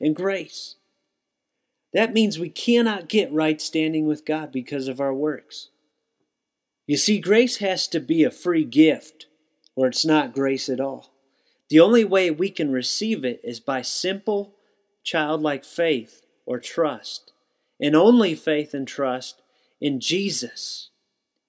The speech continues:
The fact that he died on the cross in our place to pay for our sins and then rose again, victorious over that sin and death.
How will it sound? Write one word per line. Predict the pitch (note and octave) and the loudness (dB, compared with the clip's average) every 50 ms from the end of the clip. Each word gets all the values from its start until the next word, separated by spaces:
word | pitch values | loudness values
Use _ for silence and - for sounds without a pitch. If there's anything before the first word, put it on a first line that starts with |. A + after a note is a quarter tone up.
| _ _ _ _ _ _ | _ _ _ _ _ _
The | - A#2 | -18 -12
fact | - - E3+ F3+ F#3 F3+ | -4 -2 0 0 0 0
that | - D#3 - | -2 -4 -2
he | D3 G#3 G3 | -2 -6 -6
died | D3+ A#2+ D3+ D3 D3 E3 F3 F3+ F#3 F#3 | -4 -2 0 0 0 0 0 -2 0 0
on | E3+ D#3 D3 | 0 0 -2
the | C3 | -4
cross | - - - - E3+ E3+ E3+ D3+ C#3 B2+ - - - - - - | -6 -8 -4 0 0 0 2 0 -2 -4 -6 -10 -16 -16 -12 -8
in | B2+ C3 C3 | -6 -2 0
our | C#3+ D3+ E3 E3 | 2 2 2 2
place | D#3 - - - D#3+ D3+ D3 B2 G#2+ - - - - - _ _ _ _ _ _ _ _ _ - | 0 -2 -4 -2 0 0 0 -2 -4 -8 -12 -16 -16 -16 _ _ _ _ _ _ _ _ _ -12
to | - A#2 | -12 -12
pay | - - - C#3 D3 D3 | -10 -8 -6 -6 -6 -6
for | - - D3 | -6 -4 0
our | C#3+ C3+ B2+ B2 | 0 0 0 -2
sins | - - C#3+ C#3+ C#3 C3 A#2+ A2+ | -4 -6 -4 -4 -4 -4 -4 -4
and | A#2+ A#2+ B2 | -2 -2 -2
then | B2 A#2+ A2+ A2 | -2 -4 -4 -2
rose | B2 D3 D3 D3+ D#3+ D3+ C3+ | 2 4 6 6 6 6 4
again, | C#3+ C3+ B2 B2+ D3 C#3+ C3+ B2 A2 - _ _ _ _ _ _ _ _ _ _ _ _ - | 0 -2 0 2 2 2 2 -2 -6 -10 _ _ _ _ _ _ _ _ _ _ _ _ -8
victorious | B2+ C3 B2+ A#2+ - - - D3+ D#3 D#3 D3 B2+ A#2 A2+ - - | -4 -4 -4 -4 -6 -6 -2 2 2 2 2 0 -2 -6 -6 -6
over | A#2+ A#2+ A2+ A#2 A#2 | -6 -6 -4 -4 -4
that | A#2 A2+ G#2+ - | -4 -6 -6 -8
sin | - - - C3 A#2+ A2+ A2+ A2+ - _ _ _ _ _ _ _ _ _ - | -10 -8 -6 -6 -6 -6 -8 -12 -16 _ _ _ _ _ _ _ _ _ -10
and | B2 A#2+ A2 G#2 | -10 -10 -8 -4
death. | - C3 B2 A2 - - - | -2 -2 -2 -2 -6 -12 -20